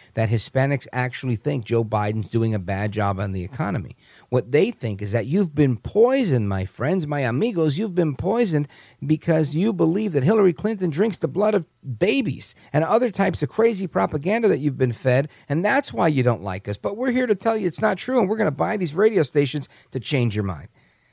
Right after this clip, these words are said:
Now, while that may be true for, like, five people, most people open up their eyes and realize, "You know what? I can't afford this."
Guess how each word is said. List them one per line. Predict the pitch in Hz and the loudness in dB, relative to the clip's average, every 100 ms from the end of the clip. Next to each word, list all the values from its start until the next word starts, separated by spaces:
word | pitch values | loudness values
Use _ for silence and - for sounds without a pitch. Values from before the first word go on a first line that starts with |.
| _ _ _ | _ _ _
Now, | 170 | 2
while | 139 120 | 4 4
that | 117 | 2
may | 90 110 | -2 -4
be | 101 | -4
true | - 117 | -2 -2
for, | 104 | -2
like, | 95 - | -4 -2
five | 107 98 - | -2 -2 -4
people, | 233 233 123 - _ _ _ _ | -6 -2 -4 -4 _ _ _ _
most | 240 285 - | 0 0 0
people | 190 165 156 | -2 0 2
open | 127 156 147 | 2 2 0
up | 120 127 | 0 0
their | 110 | 0
eyes | 113 127 139 | 2 0 0
and | 127 | 0
realize, | 135 190 147 127 | 0 0 2 0
"You | 127 | 0
know | 147 | 0
what? | 226 | -2
I | - | -4
can't | - 208 | -2 0
afford | 185 226 269 | 0 -2 -2
this." | 147 - | -6 -8